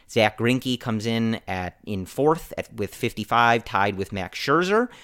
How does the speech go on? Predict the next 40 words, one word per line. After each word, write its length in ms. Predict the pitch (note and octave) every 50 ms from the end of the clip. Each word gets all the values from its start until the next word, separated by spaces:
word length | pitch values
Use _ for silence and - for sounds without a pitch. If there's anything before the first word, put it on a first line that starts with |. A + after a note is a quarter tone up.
| - - - -
You 240 | - A2+ B2 B2+ A#2+
may 220 | A#2 A#2 A#2 A#2+ A#2+
remember, 640 | A#2 A2+ A2 A2 A2+ A2+ A2 A2+ A2+ A2+ A2 G#2+ D2
uh, 280 | G2 G2 G2 G2 F#2
a 40 | F2
young 340 | G2 G2+ G2+ G#2+ G#2+ A2 G#2
man 260 | G#2 G#2+ G#2+ G#2 G#2
named 320 | G2+ G2+ F#2+ F#2+ F2+ E2+ -
Jake 260 | A2+ A2+ G#2+ G#2 -
Arrieta, 600 | - G#2 F#2 F#2+ F#2+ F2 F#2 G2+ B2+ F3 A3 A#3 _ _ _
who 260 | - A#2 G#2+ G2+ G2+
is 260 | E2+ F#2+ G2 F#2+ F2
after 360 | F#2 F2+ G#2 G#2 - - G#2+
them 260 | F#2+ G#2+ G#2 G2+ G2+
at 180 | - - - -
fifty-four. 680 | - - G2 - - - - - D3 D#3+ F3 F3 F3 E3+
Clayton 320 | - C#3+ A#2 - A2 G2
Kershaw, 440 | - C3 B2+ B2 - C#3 B2 B2 A#2+
fifty-three. 680 | - B2 - - F#2+ - - B2+ C3+ C#3 C3+ C3+ C3+ - - - - _ _
Chris 400 | - - C#3 C3+ C3 - - - -
Sale 520 | - - A2+ G2+ G#2 G#2 G2+ G2+ G#2 G2+ - - _ _ _ _ -
at 360 | F2+ F#2 F#2 - - - - _ _ _ _ _ _
fifty. 680 | - - - - C3 A#2+ - - - D#2+ - - _ _ _ _ _ _ _ - -
But 300 | - C3 B2 - - - _ _ _ _ _ -
Brendan, 380 | D3 D#3 D#3 D3+ D3 C#3+ - - -
I'll 180 | C3+ D3+ G3
throw 240 | F#3+ - F3+ D#3+ C3+
it 100 | B2 - -
to 100 | A#2+ A#2
you 240 | B2 B2+ A2+ G2+
because 560 | F2 F#2 A2+ - - B2 A2+ A2 G#2+ G2+ - - - -
I, 80 | A#2 - - C3+ D3+ - _ -
I 120 | B2 D#3
don't 140 | G3+ A#3 A#3
really 180 | G#3 F#3 F3 E3+
have 160 | E3+ D3+ D3
anything 320 | D3+ D3+ C#3 - D3 C3+
else 200 | B2+ B2 B2 - -
to 120 | B2+ F#2
add. 340 | A#2 C#3 D3+ - - -